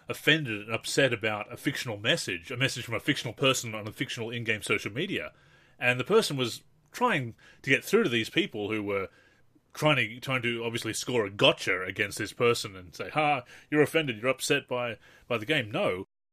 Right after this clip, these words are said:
this person was disgusted by the tactic and pointed out, "This is going to get kids, you know, this is going to lead to this and this," and all the stuff that we pointed out, the bullying, the toxicity,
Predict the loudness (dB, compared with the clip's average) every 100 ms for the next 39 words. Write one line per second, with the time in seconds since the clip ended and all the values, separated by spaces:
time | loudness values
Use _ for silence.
0 | _ _ -6 2 4 4 0 2 2 2
1 | -2 0 0 0 -2 -2 0 2 2 0
2 | -4 -6 -2 -2 0 -2 -2 -6 -14 _
3 | 6 8 8 2 2 -2 -8 2 4 4
4 | 2 0 6 6 6 0 -2 0 2 0
5 | 0 -6 0 0 2 0 0 -4 -2 -2
6 | -4 -4 -8 -4 -2 2 2 2 -8 -6
7 | -2 2 2 0 0 4 6 6 4 2
8 | -2 -10 -20 -12 -8 -6 -4 -4 4 6
9 | 6 4 4 4